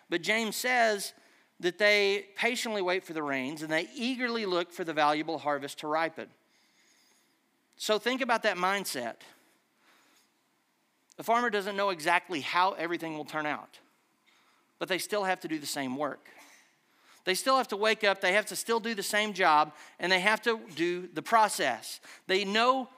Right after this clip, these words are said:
the right steps to take, and that they know, if you're consistent, that things can work out, but they can't guarantee it.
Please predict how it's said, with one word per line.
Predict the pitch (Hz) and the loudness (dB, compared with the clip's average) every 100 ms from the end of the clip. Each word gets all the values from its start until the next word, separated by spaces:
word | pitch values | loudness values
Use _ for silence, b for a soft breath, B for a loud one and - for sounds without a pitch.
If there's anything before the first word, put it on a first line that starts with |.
| 165 | -2
the | 185 | 2
right | 214 214 185 | 4 2 -2
steps | - 202 196 - - | -4 -2 -2 -4 -12
to | 180 | -10
take, | 175 202 123 - - _ _ _ _ _ b b b b b b b - | -4 -4 -4 -12 -20 _ _ _ _ _ b b b b b b b -2
and | 202 | 0
that | 196 | 2
they | 202 190 | 2 2
know, | 202 233 247 240 233 - - | 4 4 6 4 2 -10 -10
if | 160 175 | -4 -2
you're | - | -2
consistent, | 180 160 311 339 - 165 165 - _ _ _ _ b b b b b b | -2 -2 0 0 0 -2 -2 -8 _ _ _ _ b b b b b b
that | 185 202 | -2 2
things | 220 202 - | 0 0 -2
can | - 262 262 | 2 2 2
work | 185 147 139 | 0 -2 -2
out, | 120 92 - - _ _ _ _ _ _ _ _ _ _ _ _ _ _ _ 160 | -4 -6 -16 -20 _ _ _ _ _ _ _ _ _ _ _ _ _ _ _ -6
but | 160 | -4
they | 170 | -2
can't | 190 180 | -2 0
guarantee | 165 156 143 208 | 0 0 -4 -8
it. | 131 - | -10 -14